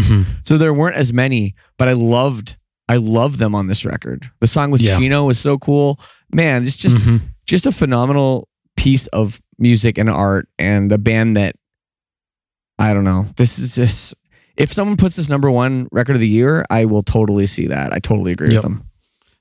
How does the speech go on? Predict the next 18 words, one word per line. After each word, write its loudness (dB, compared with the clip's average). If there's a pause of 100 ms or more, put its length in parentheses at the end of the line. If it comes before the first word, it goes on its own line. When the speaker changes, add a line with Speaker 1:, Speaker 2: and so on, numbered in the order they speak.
(160)
Speaker 1:
I 2
agree. 0 (100)
Um, 0 (140)
the 2
song -2
with 0
Chino, 0 (160)
I -2
also -2
really, 2
really 2
enjoyed 2
it. 2
I -2
think 2
it's -2
better 0
than 2